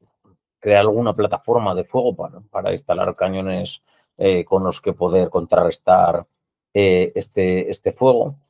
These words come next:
De nuevo, el día nueve, pues, otras dos minas, eh, fueron explosionadas. Eh,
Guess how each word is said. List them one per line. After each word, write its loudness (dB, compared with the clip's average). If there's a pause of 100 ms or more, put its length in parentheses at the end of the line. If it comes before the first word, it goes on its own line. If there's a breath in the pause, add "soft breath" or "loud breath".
(300)
De -6
nuevo, 4
el -6
día 0
nueve, 0
pues, -8
otras 0
dos 0
minas, -4
eh, -2 (340)
fueron 4
explosionadas. 0
Eh, -12